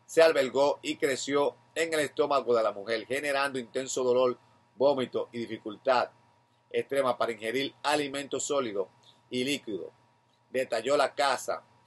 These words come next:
eh, la Casa de Salud perteneciente al Ministerio de Salud Pública, M S P. Qué bueno que todo salió bien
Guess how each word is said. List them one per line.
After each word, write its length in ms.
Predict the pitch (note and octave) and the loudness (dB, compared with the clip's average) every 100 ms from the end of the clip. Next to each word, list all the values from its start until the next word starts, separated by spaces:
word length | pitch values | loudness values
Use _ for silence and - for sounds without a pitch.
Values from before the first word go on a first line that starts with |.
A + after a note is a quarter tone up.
| _ _ _ _ - | _ _ _ _ -2
eh, 460 | B2 A2+ G#2 - - _ | 2 2 0 -6 -12 _
la 120 | - A2+ | -10 -8
Casa 240 | C3 C3+ | -4 0
de 80 | C3+ | 0
Salud 320 | C#3 C#3+ C#3+ - _ _ _ | 2 0 -2 -8 _ _ _
perteneciente 640 | D#3 D#3+ D#3 C#3 D3+ C#3 | 2 4 2 2 -2 0
al 100 | B2 | -2
Ministerio 380 | A#2 G#2 B2+ B2 | -2 -2 0 2
de 80 | B2 | 2
Salud 280 | A2+ A#2 A#2+ | 0 -2 -4
Pública, 600 | C#3 C3 G2 - D2+ - _ - | -6 -6 -6 -8 -10 -12 _ -8
M 320 | C#3 B2+ B2 | -6 -4 -4
S 200 | B2 - | -6 -8
P. 220 | - - - | -12 -18 -12
Qué 120 | B2+ | -6
bueno 320 | C#3 C#3+ C#3 A#2+ | -2 0 0 0
que 180 | A#2+ | -2
todo 200 | A2 B2 | 0 -2
salió 300 | B2+ B2+ B2+ B2+ | 0 0 0 0
bien 280 | D3 A#2 | -2 -4